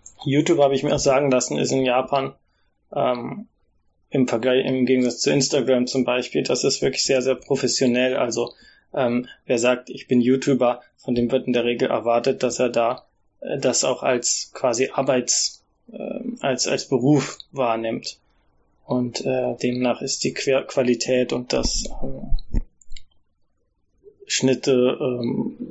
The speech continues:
die visuelle und, und, und akustische Bearbeitung und so, da wird in der Regel viel, ähm, verlangt. Und, und, und in diesem Sinne ist In Living natürlich auch ganz wunderbar.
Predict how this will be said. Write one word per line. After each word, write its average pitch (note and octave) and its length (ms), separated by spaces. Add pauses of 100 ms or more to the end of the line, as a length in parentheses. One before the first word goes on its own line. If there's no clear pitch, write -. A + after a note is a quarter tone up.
(420)
die C3 200
visuelle B2 540
und, B2+ 220
und, C3 280
und - 300
akustische C3 560
Bearbeitung B2 640
und B2+ 200
so, C3+ 160 (360)
da A#2+ 240
wird B2 240
in A#2+ 120
der B2+ 160
Regel B2+ 380 (300)
viel, B2 540
ähm, - 320 (520)
verlangt. C3+ 440
Und, B2+ 140
und, D#3+ 220
und D3+ 280
in D#3 140
diesem G3+ 260
Sinne E3 180
ist C3 140
In C#3+ 120
Living C#3 280
natürlich B2 300
auch A#2+ 100
ganz B2 280
wunderbar. B2 640